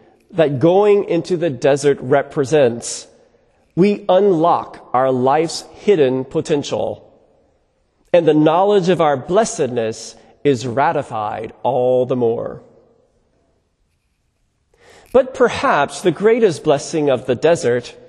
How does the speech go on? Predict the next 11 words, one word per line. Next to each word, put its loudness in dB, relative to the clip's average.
is 2
the 4
way 4
its -2
aridity 0
challenges 0
our 2
limited 2
conceptions -2
of -2
God -2